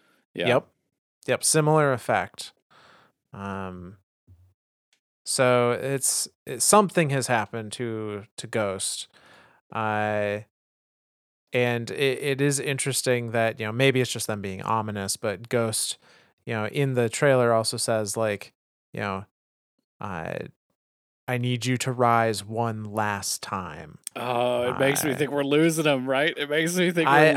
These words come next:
Speaker 2: I,
Speaker 1: losing paracausality.
Speaker 2: it does.
Speaker 1: Like, what is, why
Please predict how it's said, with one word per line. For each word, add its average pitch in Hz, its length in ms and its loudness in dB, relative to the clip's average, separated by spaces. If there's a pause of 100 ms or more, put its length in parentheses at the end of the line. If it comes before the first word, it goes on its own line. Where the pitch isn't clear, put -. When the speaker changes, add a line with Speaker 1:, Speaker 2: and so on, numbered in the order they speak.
(120)
Speaker 2:
I, 160 40 10
Speaker 1:
losing 156 320 2
paracausality. 147 720 4
Speaker 2:
it 135 40 2
does. 165 520 6
Speaker 1:
Like, 147 80 4
what 170 140 6
is, - 380 0 (320)
why 160 240 6